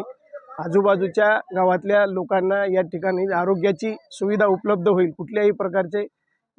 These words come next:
जेणेकरून नांदेडच्या रुग्णावर, रुग्णालयावर हे होणार नाही आणि गोरगरीब लोकांना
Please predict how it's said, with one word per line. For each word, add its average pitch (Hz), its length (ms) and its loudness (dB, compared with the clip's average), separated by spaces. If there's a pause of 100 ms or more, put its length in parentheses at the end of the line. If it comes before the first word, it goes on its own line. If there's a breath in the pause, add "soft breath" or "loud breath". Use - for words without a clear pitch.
(140)
जेणेकरून 208 480 2
नांदेडच्या 214 600 4
रुग्णावर, 220 800 2 (360)
रुग्णालयावर 220 680 0
हे 202 120 2
होणार 202 320 2
नाही 202 240 -2
आणि 202 260 -2
गोरगरीब 202 600 0
लोकांना 208 480 2